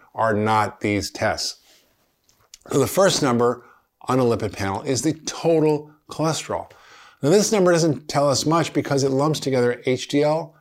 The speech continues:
and L D L, what we call the good and the bad cholesterol, although it's a little more complicated than that. And it doesn't differentiate between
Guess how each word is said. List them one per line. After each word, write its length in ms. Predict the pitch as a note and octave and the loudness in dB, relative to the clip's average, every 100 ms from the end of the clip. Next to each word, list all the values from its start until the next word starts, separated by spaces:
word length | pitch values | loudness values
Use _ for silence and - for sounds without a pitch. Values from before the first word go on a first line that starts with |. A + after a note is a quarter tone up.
| _ | _
and 140 | C#3 | -4
L 260 | D#3 E3 G3 | -2 0 2
D 100 | A#2+ | 2
L, 160 | F2+ F2 | 0 0
what 100 | A#2 | -4
we 40 | |
call 300 | G#2+ A#2 A#2 | -2 0 0
the 220 | A#2 A#2 - _ | 0 -2 -8 _
good 220 | B2 A#2+ | 0 2
and 100 | A2 | 2
the 60 | A2 | 0
bad 260 | G#2 G2 F2+ | 0 -2 -2
cholesterol, 580 | A#2 G2+ - G2+ - - _ | -6 -6 -4 -6 -6 -14 _
although 140 | A2+ | -2
it's 140 | A2 A2 | -2 -2
a 40 | |
little 120 | A#2+ | -2
more 120 | A2 G2 | -2 -4
complicated 540 | A2+ G#2+ G#2 - G2+ | -4 -6 -6 -6 -4
than 120 | F#2 | -4
that. 220 | F2+ E2+ _ - - - - | -6 -10 _ -20 -20 -20 -4
And 140 | C3+ | 0
it 100 | C3+ | 0
doesn't 280 | C#3 E3 F3 | 2 0 0
differentiate 580 | D3 - D#3 C3+ C#3 B2+ | -2 -2 -2 -2 -4 -6
between 400 | A2+ - C3 B2 | -8 -4 -4 -4